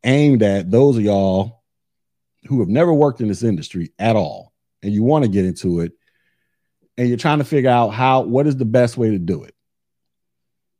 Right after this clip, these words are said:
Now, there are a myriad of ways to do it.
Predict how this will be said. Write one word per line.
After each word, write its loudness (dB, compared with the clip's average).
Now, -12
there -2
are 4
a 0
myriad 2
of 0
ways 0
to -4
do 2
it. -6